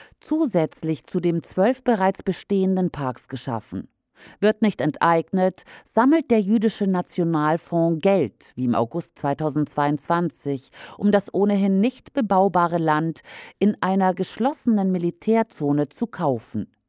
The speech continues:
In Zone C können die Palästinenser nur auf circa einem Prozent des Bodens noch bauen.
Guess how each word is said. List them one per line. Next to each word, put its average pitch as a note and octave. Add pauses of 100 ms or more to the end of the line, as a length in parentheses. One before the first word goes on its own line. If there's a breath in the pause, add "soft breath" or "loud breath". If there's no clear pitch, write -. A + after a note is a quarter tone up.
(420 loud breath)
In A3+
Zone A3
C C#4
können F3
die F3
Palästinenser F3
nur F#3+
auf -
circa F3+
einem B3+
Prozent A3+
des D3
Bodens C#3
noch D#3
bauen. C3+